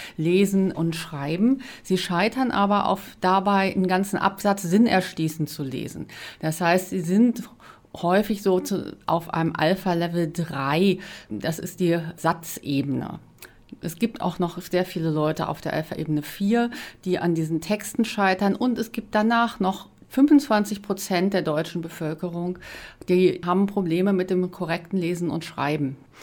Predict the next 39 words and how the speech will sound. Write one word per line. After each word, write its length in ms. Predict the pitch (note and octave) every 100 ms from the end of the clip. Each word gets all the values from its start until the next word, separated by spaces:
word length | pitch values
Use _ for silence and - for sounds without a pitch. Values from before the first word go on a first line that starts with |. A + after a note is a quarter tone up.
| - - - -
Das 180 | F3 E3+
heißt, 320 | F#3+ G#3+ G3+
wenn 160 | F#3 F3+
wir 200 | G#3 A3+
von 340 | - F#3+ F#3+ - - -
Analphabeten 880 | E3+ - G#3 G#3 G3+ F#3+ G3 G3
sprechen, 420 | F#3 - E3 F3 G3+
sprechen 400 | - F3 F3+ F3
wir 80 |
immer 240 | - F3+ F3
von 220 | - D#3+
funktionalen 1000 | D#3+ - G#3+ A#3 A3+ B3 A3 G#3+ G#3+ G#3+
Analphabeten, 1000 | F#3 F#3+ F3+ F#3 F#3 E3+ F3 F3+ F3+ F3+
also 240 | D#3+ D#3+
Menschen, 480 | D#3+ D#3+ E3 E3+ E3+ - - -
die 100 | D#3+
Grundlagen 720 | D3+ D#3+ A3+ A#3 G#3+ G3+ G3+
im 140 | G3 F#3
Lesen 280 | F3+ F3+
und 100 | E3+
Schreiben 380 | - - D#3+ D#3+
erworben 540 | - C#3+ C#3+ E3 G3 F#3+
haben, 340 | F#3+ F#3 F#3
aber 280 | D#3+ D#3+ D#3+
halt 380 | D#3+ D#3 - - -
nicht 540 | D#3+ D#3+ E3 - - - - - - - -
ausreichend 760 | C#3 D#3 F3 - F3 E3+ F3 E3
für 140 | -
unsere 520 | - G#3 C4 B3 A3+ G3
Gesellschaft 680 | F#3+ F3 F3 F3+ D#3 -
hier 180 | - B2+
lesen 340 | - - - -
und 120 | -
schreiben 380 | - - - -
können. 280 | - -
Das 160 | D#3+ D#3+
ist 100 | D#3+
ganz 240 | D3+ D3
wichtig. 400 | - - - -